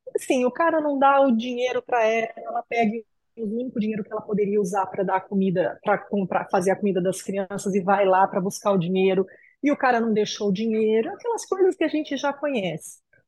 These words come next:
E até o final do livro ela não fala. E eu falo isso porque tem até uma personagem lá engraçada, que é uma vizinha, que ela não gosta, que ela se desentende, e que a vizinha fala que não é pra pôr ela,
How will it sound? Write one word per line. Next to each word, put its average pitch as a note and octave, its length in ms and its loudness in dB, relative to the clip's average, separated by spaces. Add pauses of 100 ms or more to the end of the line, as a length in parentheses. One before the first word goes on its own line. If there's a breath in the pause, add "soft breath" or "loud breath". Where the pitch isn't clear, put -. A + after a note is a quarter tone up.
(240)
E G#3+ 120 2
até G#3 300 4
o B3 60 4
final A3+ 420 0
do G#3 100 4
livro F#3+ 380 0
ela G3 160 2
não A3 160 -4
fala. F3 280 -4
E B3 80 4
eu D4 120 8
falo G#3 280 2
isso A#3+ 220 -2
porque G#3+ 140 2
tem G#3+ 160 -2
até G#3 220 0
uma G#3+ 420 -4
personagem F#3+ 840 -2
lá F#3 120 -4
engraçada, F3+ 560 0
que F#3+ 100 -4
é F#3 40 0
uma F3+ 140 0
vizinha, E3+ 380 0
que - 80 -4
ela F3+ 100 2
não E3+ 140 -4
gosta, F3+ 340 2
que - 100 -10
ela F#3 120 -4
se F#3 140 0
desentende, F3 680 2
e F#3 160 4
que - 80 0
a F#3 60 4
vizinha F#3+ 440 2
fala G3 180 4
que G3 100 -8
não G3+ 100 0
é G3 80 0
pra F#3+ 100 -8
pôr F#3+ 200 0
ela, F#3 240 0